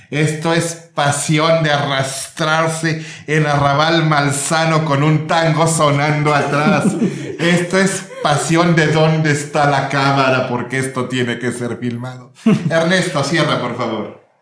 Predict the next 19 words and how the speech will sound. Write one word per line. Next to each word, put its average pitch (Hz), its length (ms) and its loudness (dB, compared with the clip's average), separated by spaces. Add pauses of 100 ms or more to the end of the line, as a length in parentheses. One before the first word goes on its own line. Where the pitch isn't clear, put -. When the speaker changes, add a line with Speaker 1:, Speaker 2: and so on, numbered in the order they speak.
Speaker 2:
Y, 214 220 0
y 180 140 6
esa 208 340 4
es 214 260 2
precisamente 185 720 2
la 185 60 4
intención 160 560 2
que 165 100 -2
tenemos, 139 540 -2
el, 147 400 0 (340)
el 156 460 2
transmitir 170 840 4
esa 180 320 2
pasión 180 460 4
que 180 100 0
tenemos 165 460 4
por 165 160 -2
la 147 80 0
literatura 147 640 0